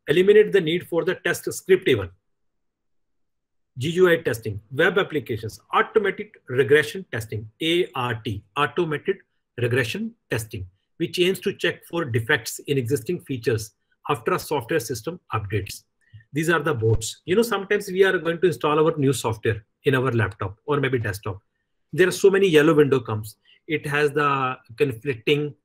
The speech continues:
with this particular app, conflicting with this particular file, then we uninstall it. This is the beauty. Neither I wrote a code, neither I created a problem with my hard disk or my C P U or my system.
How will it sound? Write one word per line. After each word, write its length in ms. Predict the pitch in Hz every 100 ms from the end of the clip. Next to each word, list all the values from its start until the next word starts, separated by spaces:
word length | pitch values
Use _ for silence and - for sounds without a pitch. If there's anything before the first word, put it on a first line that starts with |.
| _ _ -
with 200 | 131 117
this 200 | 135 143
particular 500 | - 131 135 139 151 - -
app, 340 | 139 131 131 - _ _ -
conflicting 520 | 131 113 147 - 135
with 140 | 123
this 140 | 127 113
particular 340 | 127 127 131
file, 360 | 113 123 127 139 - _ _
then 220 | 131 156 156
we 160 | 185
uninstall 560 | 220 139 131 113 104 87
it. 100 | - - _ _ _ _ _ _ _ _
This 280 | 123 135 127
is 120 | 156
the 100 | 143
beauty. 460 | 110 117 113 104 - _ _ _ _ _
Neither 480 | 131 131 151 185 208
I 160 | 151 143
wrote 360 | 135 147 156 - -
a 100 | 123 -
code, 360 | 127 131 139 - _ _ _ -
neither 500 | 123 135 151 170 202
I 140 | 147 143
created 400 | - 143 143 151
a 60 |
problem 340 | 151 131 135 147
with 160 | 131
my 220 | 123 123
hard 340 | 120 113 110 107
disk 320 | - - _
or 220 | - 120
my 280 | 120 117 117
C 180 | 110 113
P 140 | 113
U 300 | 135 139 160 180
or 180 | 120 117
my 180 | 110
system. 480 | 123 - 113 - 98